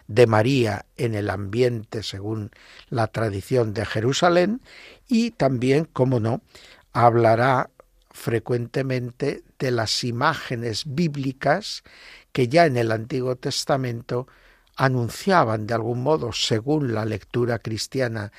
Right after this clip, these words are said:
del Antiguo Testamento, la llegada de la Virgen María. Y del mismo modo, la presencia en Jerusalén le llevó también a cultivar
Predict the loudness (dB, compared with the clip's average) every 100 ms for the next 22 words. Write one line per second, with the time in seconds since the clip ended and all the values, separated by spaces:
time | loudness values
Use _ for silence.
0 | -20 _ -2 0 0 -2 0 0 0 -2
1 | 0 0 0 -4 -4 -6 -6 -20 -20 -14
2 | -2 0 2 2 0 0 0 0 0 2
3 | 2 2 0 0 -2 -2 -2 -4 -8 -12
4 | -20 _ -20 -20 -20 _ -4 0 2 0
5 | -2 -4 -4 -2 2 2 2 -2 _ _
6 | -20 _ -4 0 0 -2 -4 -4 0 0
7 | 0 -6 -4 -2 -2 -8 _ _ -2 0
8 | 0 -2 -4 -2 -4 -2 0 -2 -4 -12
9 | -20 -20 -16 -4 0 2 0 0 -2 -2
10 | -4 -2 -2 -2 -4 -10 -6 -6 -2 -4
11 | -4 -4 -2 2 2 2 -2